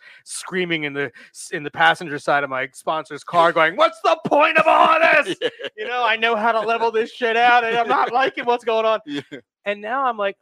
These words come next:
Speaker 1: "All right, this is cool." I'm like, my life is kinda going along, and I'm, I'm,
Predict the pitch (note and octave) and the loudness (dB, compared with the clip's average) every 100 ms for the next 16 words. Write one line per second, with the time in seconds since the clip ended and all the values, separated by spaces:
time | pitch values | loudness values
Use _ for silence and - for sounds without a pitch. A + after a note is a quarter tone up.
0 | _ D4 D4+ F4 _ - C4+ D4+ F4+ C4 | _ -16 -14 -16 _ -18 -14 -10 -8 -8
1 | A#3+ A3 A3+ A#3 A3+ A#3 - A3+ A3 G3+ | -10 -8 -2 0 -2 -4 -10 -6 -6 -6
2 | G3+ G#3+ G#3 F#3+ F#3+ G#3 G3+ F#3 F#3+ E3+ | -6 -4 -4 -4 -6 -8 -8 -8 -8 -10
3 | F3 | -12